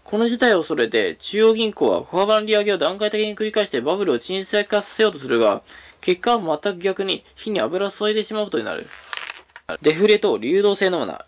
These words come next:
いいゼロ金利と悪いゼロ金利。流動性の罠に陥っている日本の貨幣需要の動きを見てみよう。仮に現金残高が決済需要に限定されるならば、現金残高と名目ジーディーピーの比率は比較的安定した値を示すと考えられる。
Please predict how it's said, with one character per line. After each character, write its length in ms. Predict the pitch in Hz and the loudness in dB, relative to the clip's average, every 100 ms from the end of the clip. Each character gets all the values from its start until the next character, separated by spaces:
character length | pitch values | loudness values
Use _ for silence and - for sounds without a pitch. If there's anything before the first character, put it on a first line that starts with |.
| - | -6
い 140 | 208 | -2
い 40 | 208 | 2
ゼ 140 | 180 | 2
ロ 140 | 165 165 | 2 2
金 140 | 170 | 0
利 60 | 156 | 2
と 160 | 147 | 2
悪 220 | 101 165 | 2 0
い 60 | 185 | -2
ゼ 120 | 123 | -4
ロ 80 | 92 | -8
金 220 | - 85 | -10 -14
利。 180 | 62 - _ _ _ _ _ | -16 -20 _ _ _ _ _
流 160 | 180 233 | -4 0
動 180 | 262 247 | 2 4
性 140 | 247 | 2
の 80 | 240 | 2
罠 160 | 240 196 | 2 2
に 60 | |
陥 220 | 123 - 165 | 0 -4 -2
っ 20 | |
て 120 | 131 | -2
い 20 | |
る 60 | 110 | -2
日 100 | 135 | -6
本 160 | 226 | -6
の 80 | 175 | -4
貨 100 | 120 | -4
幣 160 | 147 170 | 0 2
需 140 | 175 | 2
要 60 | 185 | 2
の 60 | 120 | 2
動 100 | 123 | 2
き 100 | 165 | 0
を 60 | |
見 80 | 135 | 0
て 140 | 131 113 | -2 -4
み 100 | 92 | -4
よ 220 | 62 - | -8 -12
う。 40 | - - _ _ | -20 -20 _ _
仮 280 | - 170 202 | -2 0 0
に 180 | 190 127 | 0 -2
現 240 | 160 220 | 0 0
金 220 | 233 254 240 | 0 -2 0
残 160 | 247 | 0
高 140 | 185 107 | 2 0
が 80 | |
決 200 | 107 120 | -2 -2
済 140 | - 190 | 0 0
需 80 | 202 | 0
要 60 | |
に 80 | 131 | -2
限 200 | 131 165 | -2 0
定 120 | 196 | 0
さ 140 | 190 190 | 0 0
れ 60 | |
る 60 | 180 | -2
な 80 | 90 | -4
ら 80 | |
ば、 300 | 90 92 - _ _ _ | -6 -8 -10 _ _ _
現 240 | 156 196 220 | -4 -2 -2
金 180 | 247 226 | -4 0
残 160 | 226 | 0
高 180 | 170 113 | 0 -2
と 100 | 92 | -4
名 200 | 104 165 | -4 -4
目 180 | 190 185 | -4 -4
ジ 120 | 185 | -4
ー 40 | |
デ 100 | 185 | -4
ィ 20 | 190 | -2
ー 20 | |
ピ 60 | 196 | -2
ー 40 | |
の 40 | 147 | -2
比 80 | 104 | -4
率 220 | - 98 | -6 -8
は 140 | 87 | -10
比 80 | - | -8
較 200 | 190 185 | -6 -2
的 200 | 202 190 | -2 0
安 120 | 190 | -2
定 120 | 202 202 | -2 -2
し 60 | |
た 100 | 196 | -2
値 100 | 202 | 0
を 40 | - | -2
示 260 | 202 202 | -4 -4
す 100 | 202 | -4
と 80 | 147 | -4
考 100 | 123 | 0
え 60 | 110 | 2
ら 80 | 107 | 2
れ 100 | |
る。 140 | - | 0